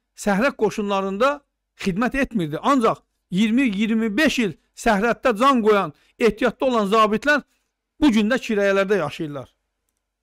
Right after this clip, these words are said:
Bu çox ciddi məsələdir. Səhrət qoşunlarının zabitlərinin küçədə qalma məsələsi, evsizlik məsələsi çox ciddi məsələdir.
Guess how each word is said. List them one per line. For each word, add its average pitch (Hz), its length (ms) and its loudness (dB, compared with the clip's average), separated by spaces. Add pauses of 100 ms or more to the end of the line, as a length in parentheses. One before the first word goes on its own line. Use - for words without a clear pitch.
(220)
Bu 190 80 -10
çox 320 280 -6
ciddi 269 240 -4
məsələdir. 185 600 -4 (2500)
Səhrət 233 360 -2
qoşunlarının 208 760 -2 (1160)
zabitlərinin 208 600 0
küçədə 226 360 0
qalma 233 260 4
məsələsi, 175 560 -4
evsizlik 220 480 0
məsələsi 165 320 -6
çox 330 220 -2
ciddi 190 200 -2
məsələdir. 156 540 -6